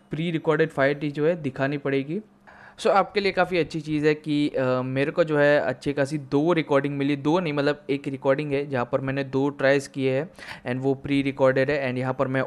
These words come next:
वॉइस ओवर कर रहा हूँ क्योंकि आगे का जो जितना भी सेक्शन था वो मैं लाइव बता रहा था। So, या, and यहाँ पर ना आपको जैसे कि मैंने बताया, मैंने अपने रन में एक, आ, रिवाइव यूज़ किया था, जब, आ, वो भी तब जब मैंने उसको फ़ोर्टी सिक्स परसेंट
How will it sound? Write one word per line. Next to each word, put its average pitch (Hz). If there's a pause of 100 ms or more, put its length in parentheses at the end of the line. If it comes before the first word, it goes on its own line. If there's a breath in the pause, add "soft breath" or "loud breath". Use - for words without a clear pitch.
वॉइस 131
ओवर 156
कर 147
रहा 139
हूँ 139
क्योंकि 135 (200)
आगे 139
का 147
जो 143
जितना 139
भी 139
सेक्शन 135
था 143
वो 135
मैं 131
लाइव 127
बता 127
रहा 127
था। 143 (520 loud breath)
So, 139
या, 123 (960)
and 147
यहाँ 151
पर 160
ना 160
आपको 147 (160)
जैसे 139
कि 147
मैंने 139
बताया, 131
मैंने 127
अपने 139
रन 139
में 139
एक, 143
आ, 131
रिवाइव 131
यूज़ 131
किया 135
था, 139
जब, 135
आ, -
वो 127
भी 131 (120)
तब 135 (420 loud breath)
जब 127
मैंने 131
उसको 135
फ़ोर्टी 131
सिक्स 139
परसेंट 135